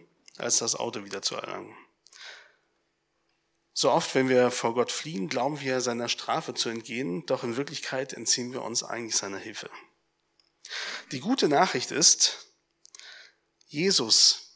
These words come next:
hat alles überwunden. Im griechischen Text steht hier nämlich,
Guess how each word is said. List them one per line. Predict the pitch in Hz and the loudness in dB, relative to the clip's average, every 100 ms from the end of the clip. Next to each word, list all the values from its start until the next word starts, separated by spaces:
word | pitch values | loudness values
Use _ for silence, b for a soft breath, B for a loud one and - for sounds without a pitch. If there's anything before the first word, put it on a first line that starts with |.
| - | -8
hat | - 113 - - - | -4 0 0 0 -6
alles | 113 110 101 - | -6 0 4 4
überwunden. | 117 110 101 101 95 - B B B B _ _ _ - B B B B B B B B _ _ - | 2 -4 -2 -8 -10 -14 B B B B _ _ _ -20 B B B B B B B B _ _ -2
Im | 135 | 0
griechischen | 151 196 196 160 147 - | 2 2 4 2 0 0
Text | 160 165 - - - - | 2 8 8 8 0 -2
steht | - - 143 | -4 0 0
hier | - 139 | 0 0
nämlich, | 127 131 135 139 135 - - | 2 2 2 0 0 -4 -6